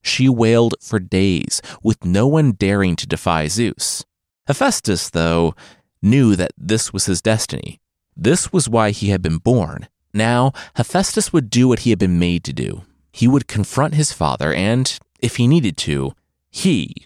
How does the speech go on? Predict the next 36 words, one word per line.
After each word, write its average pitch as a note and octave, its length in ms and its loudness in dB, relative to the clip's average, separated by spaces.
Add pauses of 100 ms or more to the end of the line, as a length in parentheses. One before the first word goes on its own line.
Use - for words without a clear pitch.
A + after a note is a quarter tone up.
would G2+ 120 0
be A#2 120 2
the G2 120 0
next A2 320 -2
phase F2 400 -2
of D2+ 80 -10
the E2 80 -4
cycle. G2+ 500 -2 (360)
Son D3+ 340 0
would D3 120 4
depose A#2+ 460 0
father, A2+ 500 2 (260)
probably F2+ 460 -2
without - 260 -4
a - 40 -12
castration F2 600 -2
this G2+ 140 -2
time. A#2 260 0
That A#2 180 -2
was - 140 -8
gross. D2 400 -2 (400)
Hephaestus C3 480 0
stood, C#2+ 560 -4 (180)
weapons E3 420 4
in C#3 100 2
hand. F#2+ 520 -2 (300)
He D3+ 180 2
issued F3+ 280 2
a G#2 40 -4
challenge A#2+ 580 0
to A2+ 80 -2
the F2 260 0 (280)
bemused G2 640 2
Zeus G#2 560 0 (420)
and F2 160 2
charged. G1+ 880 -2